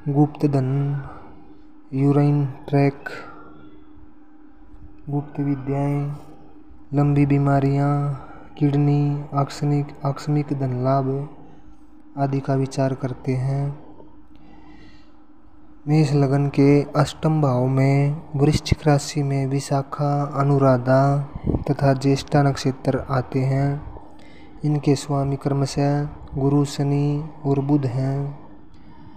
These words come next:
चंद्रमा वृश्चिक नास-, राशि में नीच का माना जाता है।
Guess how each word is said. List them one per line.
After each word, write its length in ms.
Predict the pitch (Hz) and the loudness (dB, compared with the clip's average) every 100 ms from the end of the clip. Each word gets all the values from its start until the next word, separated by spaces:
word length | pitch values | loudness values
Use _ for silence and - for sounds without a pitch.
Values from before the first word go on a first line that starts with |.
| - - - | -18 -18 -6
चंद्रमा 600 | - 143 147 143 143 147 | 0 4 4 4 6 4
वृश्चिक 500 | 143 143 143 - 147 | 6 4 2 -4 0
नास-, 460 | 147 143 - - - | 2 2 0 -10 -4
राशि 380 | 143 139 - 147 | -2 -2 0 2
में 540 | 139 135 143 147 151 - - - 147 | 2 2 2 0 -4 -14 -18 -10 0
नीच 240 | 147 143 | 0 0
का 160 | - 143 | 0 2
माना 280 | 139 135 131 | 4 4 4
जाता 440 | 131 127 - 143 | 2 0 2 4
है। 340 | 135 131 139 | 4 0 -4